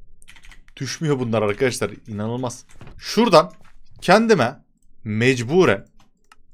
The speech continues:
tahta kazma yapıyorum. Fidanlar dediğim gibi hatırladığım kadarıyla şurada vardı. O yüzden hiç telaş yapmıyorum. Bu toprakları da zamanla taşla değiştiririz abi. Hatta birazdan değiştiririz lan. Bunları kaldırırız, toprakları kırarız. Şöyle yavaştan başlayalım.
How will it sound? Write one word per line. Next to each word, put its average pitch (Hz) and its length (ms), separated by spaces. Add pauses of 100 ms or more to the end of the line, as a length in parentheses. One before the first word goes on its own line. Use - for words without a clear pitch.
(800)
tahta 156 340
kazma 139 320
yapıyorum. 107 360 (560)
Fidanlar 185 600
dediğim 165 220
gibi 139 120
hatırladığım 143 380
kadarıyla 135 260
şurada 127 220
vardı. 110 260
O 127 100
yüzden 117 200
hiç - 280
telaş 107 340
yapmıyorum. 90 380 (220)
Bu 180 80
toprakları 202 560
da 185 80
zamanla 156 560 (840)
taşla 185 360
değiştiririz 110 480
abi. 82 220 (840)
Hatta 170 260
birazdan 143 320
değiştiririz 101 480
lan. - 100 (160)
Bunları 110 260
kaldırırız, 120 400
toprakları 117 480
kırarız. - 400 (180)
Şöyle 90 220
yavaştan 90 460
başlayalım. 90 400